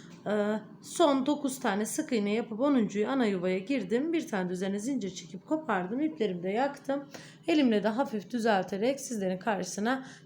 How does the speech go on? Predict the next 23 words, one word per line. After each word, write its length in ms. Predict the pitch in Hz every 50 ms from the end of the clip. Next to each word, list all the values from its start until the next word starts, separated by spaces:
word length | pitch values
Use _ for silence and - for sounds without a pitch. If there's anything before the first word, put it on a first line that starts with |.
| -
çıktım 380 | - - 269 262 - 226 196 185
arkadaşlar. 720 | 175 170 - - 208 196 - 196 190 - - 269 285 302
İnşallah 580 | 311 339 339 294 - 240 202 202 202 208 208 208
beğenmişsinizdir 640 | 208 208 196 202 202 196 - 190 185 185 180 190
modelimi. 580 | 196 196 196 190 180 190 185 190 208 240 277 269 - - - - - - - 311
Elimden 380 | 302 285 269 262 262 262 262
geldiği 320 | 262 262 262 254 294 285 285
kadar 260 | - 220 185 196 202
güzel 360 | 202 208 208 254 240 226 202
bir 40 | 180
şekilde 320 | - 220 208 - 190 202
sizlere 340 | 196 - 190 180 185 185 185
anlatmaya 520 | 196 214 214 202 196 202 - - 185 185
çalıştım. 540 | 180 - 247 240 226 220 - - 240 233 233 - - - - - - -
Güzel 320 | - 240 269 254 240 202
bir 80 | 208 214
ekran 340 | 226 220 - 226 202 185
resmiyle 440 | 185 190 185 - - 185 180 175 170
de 60 | 196
artık 320 | 208 208 208 - - - -
veda 300 | 247 240 226 202 175 175
etmek 300 | 180 - - 180 180 -
istiyorum. 540 | - - - - 247 240 233 240 233 226